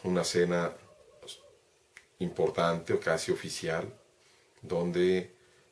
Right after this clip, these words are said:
los hermanos de Betania invitan al Señor. Y por supuesto está Lázaro, Marta y María. Marta, como siempre, afanada en el servicio. Lázaro,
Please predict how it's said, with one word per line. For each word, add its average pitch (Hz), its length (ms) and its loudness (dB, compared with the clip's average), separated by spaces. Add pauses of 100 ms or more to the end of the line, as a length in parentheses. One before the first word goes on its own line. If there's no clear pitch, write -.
los 90 380 2
hermanos 90 920 2
de 127 140 -4
Betania 92 680 0
invitan 92 760 -4
al 82 140 -6
Señor. 95 360 0 (920)
Y - 40 -14
por 90 160 -4
supuesto - 440 -4
está 78 200 -4
Lázaro, 78 600 0
Marta 73 440 -4
y 78 80 -2
María. 62 380 -8 (1400)
Marta, 113 540 4
como 82 220 -2
siempre, 98 560 2
afanada 82 560 0
en 82 80 -2
el 73 80 -4
servicio. - 560 -8 (1120)
Lázaro, 98 640 4